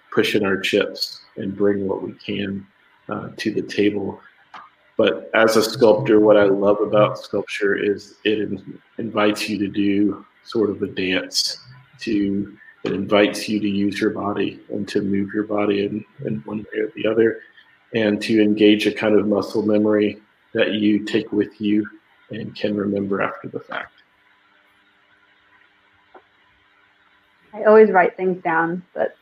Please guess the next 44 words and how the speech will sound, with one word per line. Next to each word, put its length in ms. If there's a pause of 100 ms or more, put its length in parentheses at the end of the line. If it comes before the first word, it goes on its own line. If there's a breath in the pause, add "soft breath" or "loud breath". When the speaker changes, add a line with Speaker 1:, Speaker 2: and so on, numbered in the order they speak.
Speaker 2:
Brian 340
says 220 (200)
that 200
are 100
like 220
little 200
nuggets, 380 (200)
but 240
I 80
love 260
that 300
push 160
in 200
your 140
chips 320 (140)
thing. 400
<laughs> 20
I'm 140
gonna 300
use 380
that. 260 (520 loud breath)
Uh, 320 (420)
Bertram, 400
I'm 120
gonna 160
hand 180
it 60
off 200
to 60
you 140
'cause 180
I 120
feel 140
like 200
that, 160
like, 260
totally 500 (120)
leads 260 (140)
perfectly 500
into 280
kind 200
of 120
the, 200 (760)
the 280